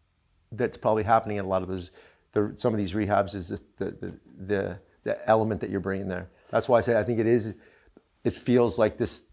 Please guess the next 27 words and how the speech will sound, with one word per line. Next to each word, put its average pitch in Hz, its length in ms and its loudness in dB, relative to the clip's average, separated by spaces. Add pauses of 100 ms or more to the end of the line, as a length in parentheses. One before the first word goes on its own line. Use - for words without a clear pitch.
(140)
what 107 220 2
you're 110 160 2
doing 110 300 0
is 90 100 -2
gonna 101 160 -2
turn 113 180 -8
into 107 380 -6
a, 101 40 -4 (140)
a, 101 280 -4
a 98 60 -4
center. 95 600 -6 (480)
It 101 180 -6
feels 104 300 2
a 104 40 -2
mu-, 101 320 -2
you 98 120 2
know, 90 100 0
with 92 160 -2
a 85 60 -4
recording 113 460 2
studio 110 520 2
at 107 160 6
it, 110 200 -4
but 104 180 -4
like 98 160 -8
a - 20 0
wellness 104 600 -4